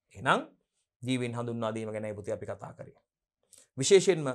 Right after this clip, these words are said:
සැලකිලිමත් වෙන්න ඕනේ. ඒක අපි එක්ක අභිජන්න මධ්‍යස්ථානකින් හරි වෙළඳ පොලකින් හරි මිලදී ගන්න මත්ස්‍ය. හරි. ඒ වගේම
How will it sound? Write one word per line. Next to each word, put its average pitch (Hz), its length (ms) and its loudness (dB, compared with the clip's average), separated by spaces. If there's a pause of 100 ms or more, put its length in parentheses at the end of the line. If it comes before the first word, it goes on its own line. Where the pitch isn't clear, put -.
සැලකිලිමත් 113 600 -4
වෙන්න 110 160 -12
ඕනේ. 107 200 -14
ඒක 120 100 -14
අපි 117 200 -4
එක්ක 113 140 -6
අභිජන්න 123 400 -2
මධ්‍යස්ථානකින් 123 760 -2
හරි 135 160 0 (440)
වෙළඳ 127 240 -2
පොලකින් 131 300 -2
හරි 135 160 0
මිලදී 135 320 0
ගන්න 135 220 0
මත්ස්‍ය. 135 280 -6 (880)
හරි. - 200 -10 (4000)
ඒ 208 160 12
වගේම 202 480 10